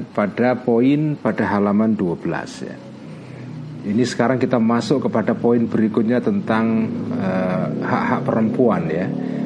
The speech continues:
Jadi dokumen ini kemarin menekankan beberapa poin, ya. Eh, pertama tentang, tentang,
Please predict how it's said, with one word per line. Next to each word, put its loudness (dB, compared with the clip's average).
Jadi 4
dokumen 0
ini 2
kemarin 2
menekankan 2
beberapa -2
poin, 0
ya. -2
Eh, -2
pertama 0
tentang, -2
tentang, -4